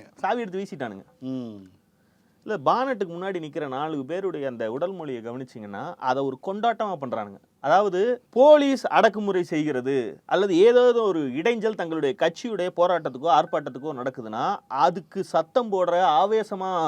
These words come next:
Speaker 1: ரியாக்ட் பண்ற தொண்டர்களை நம்ம பார்த்திருக்கோம். இது அப்படி இல்ல, அவனுங்க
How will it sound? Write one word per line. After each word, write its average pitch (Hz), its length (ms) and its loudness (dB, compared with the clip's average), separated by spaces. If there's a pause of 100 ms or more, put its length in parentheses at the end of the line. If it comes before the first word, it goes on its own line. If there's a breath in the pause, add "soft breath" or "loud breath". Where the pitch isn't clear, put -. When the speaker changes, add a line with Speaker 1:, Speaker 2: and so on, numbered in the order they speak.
(600)
Speaker 1:
ரியாக்ட் 208 360 4
பண்ற 185 500 0
தொண்டர்களை 170 440 -4
நம்ம 120 140 -6
பார்த்திருக்கோம். 113 540 -4
இது 147 160 0
அப்படி 165 300 0
இல்ல, 156 180 -4 (580)
அவனுங்க 139 260 -4